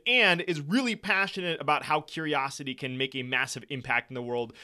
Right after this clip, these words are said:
So I was super excited to bring him on, and I've actually known Gordy for a while now. So Gordy and I crossed paths in Genius Network in twenty eighteen, twenty nineteen-ish,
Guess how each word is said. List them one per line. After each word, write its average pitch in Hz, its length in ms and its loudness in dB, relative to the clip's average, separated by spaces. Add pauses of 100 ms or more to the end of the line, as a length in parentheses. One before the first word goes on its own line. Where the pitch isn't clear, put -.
(120)
So 196 120 4
I 185 60 10
was 165 140 6
super 226 300 2
excited 180 420 2
to 156 80 0
bring 160 240 -2
him 151 280 0
on, 147 280 2
and 156 100 0
I've 160 100 4
actually 285 380 4
known 175 300 2
Gordy 165 320 0
for 180 180 0
a 143 60 4
while 151 280 4
now. 110 240 0
So 135 280 0 (260)
Gordy 180 260 2
and 185 120 2
I 170 160 4
crossed 165 340 0
paths 160 420 -2
in 143 360 0
Genius 156 340 -4
Network 160 340 -2
in 135 140 -2
twenty 156 320 -6
eighteen, 147 480 -4
twenty 151 220 -6
nineteen-ish, 147 880 0